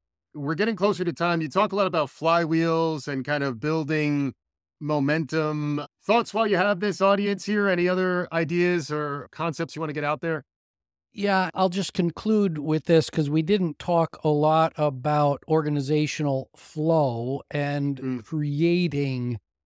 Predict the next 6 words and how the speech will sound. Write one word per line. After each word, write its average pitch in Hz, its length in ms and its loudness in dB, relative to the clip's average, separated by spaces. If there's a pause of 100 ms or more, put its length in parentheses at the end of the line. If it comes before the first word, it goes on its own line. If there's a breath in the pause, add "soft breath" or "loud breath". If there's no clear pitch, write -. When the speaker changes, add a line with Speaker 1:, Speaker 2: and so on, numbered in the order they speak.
(140)
Speaker 2:
an 156 160 2
environment 147 1200 2
of 143 320 -2
smooth 165 440 2
workflows. 139 1000 0 (420)
And 160 400 0